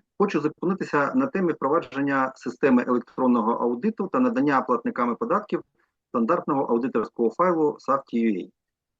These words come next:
І коротко обговорити структуру аудиторського файлу та міжнародний досвід в цьому напрямку.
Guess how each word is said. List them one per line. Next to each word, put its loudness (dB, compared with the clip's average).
І 0
коротко 0
обговорити 0
структуру 2
аудиторського 0
файлу 4
та 2
міжнародний 4
досвід -2
в -20
цьому 0
напрямку. -6